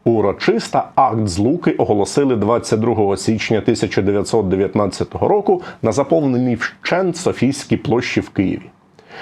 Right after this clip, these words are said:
Його приурочили до річниці четвертого універсалу Центральної Ради, яким у тисяча дев'ятсот вісімнадцятому проголосили незалежність Української Народної Республіки. Святкова церемонія розпочалась о дванадцятій годині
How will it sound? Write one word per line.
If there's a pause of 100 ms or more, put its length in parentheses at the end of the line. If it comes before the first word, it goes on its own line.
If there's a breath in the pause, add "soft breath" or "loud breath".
(160 loud breath)
Його
приурочили
до
річниці
четвертого
універсалу
Центральної
Ради, (360 loud breath)
яким
у
тисяча
дев'ятсот
вісімнадцятому (180 loud breath)
проголосили
незалежність
Української
Народної
Республіки. (360)
Святкова
церемонія
розпочалась
о
дванадцятій
годині